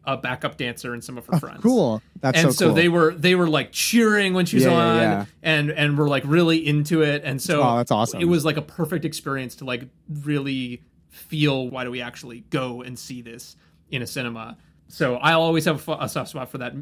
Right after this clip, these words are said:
Speaker 1: uh, movie. Not a perfect movie, but really fun and a great way to see New York on screen. And then the other one, of course, is West Side Story.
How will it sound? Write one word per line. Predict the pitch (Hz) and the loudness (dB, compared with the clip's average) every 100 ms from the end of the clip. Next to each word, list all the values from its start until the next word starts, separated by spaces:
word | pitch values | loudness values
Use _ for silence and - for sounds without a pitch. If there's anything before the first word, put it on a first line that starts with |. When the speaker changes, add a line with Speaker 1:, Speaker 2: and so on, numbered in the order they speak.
| - | -6
Speaker 1:
uh, | 127 117 | -4 0
movie. | 160 240 247 - | 2 2 -2 -6
Not | 165 | -8
a | 135 | -6
perfect | - 208 233 | -6 -4 -4
movie, | 240 247 233 | -4 -6 -8
but | 175 135 - | -6 -8 -4
really | 151 175 160 151 143 - _ | 2 4 4 2 0 -6 _
fun | - 220 220 214 202 | -6 0 2 2 0
and | 175 156 | 0 -2
a | 147 | -2
great | 139 139 | -2 -2
way | 131 | -4
to | 127 | -6
see | - 127 | -8 -8
New | 123 127 | -4 -4
York | 120 123 123 | -4 -4 -6
on | 127 120 | -8 -10
screen. | - 117 113 143 - _ _ _ 156 | -12 -16 -16 -16 -18 _ _ _ 2
And | 170 | 2
then | 190 | 2
the | 196 | 2
other | 208 185 | 2 2
one, | 170 | 0
of | |
course, | 180 180 | -2 -2
is | 160 | -4
West | 147 151 | -2 -2
Side | 170 147 | -2 -6
Story. | - 208 190 120 | -6 -6 -6 -8